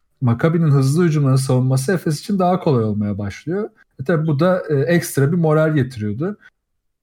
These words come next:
E, tabii bunun için yine savunmadaki işte sahadaki top baskıları, Misic ile Wilbeck'in eşleşmesi.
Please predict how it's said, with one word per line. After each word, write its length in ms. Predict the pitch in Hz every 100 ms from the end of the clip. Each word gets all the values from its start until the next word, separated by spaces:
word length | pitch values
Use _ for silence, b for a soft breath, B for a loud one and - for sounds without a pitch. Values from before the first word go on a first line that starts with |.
| -
E, 180 | 120 120 117 -
tabii 200 | 175 160
bunun 140 | 175
için 240 | 190 - 185
yine 140 | 196
savunmadaki 640 | - 160 160 170 170 - 170
işte 460 | - - 170 175 - - 135
sahadaki 640 | - 139 143 143 151 147
top 260 | 160 147 -
baskıları, 640 | 143 - - 131 117 113
Misic 480 | 120 135 135 131 147
ile 80 | 135
Wilbeck'in 440 | 139 131 135 143
eşleşmesi. 840 | 131 135 127 120 117 110 - 107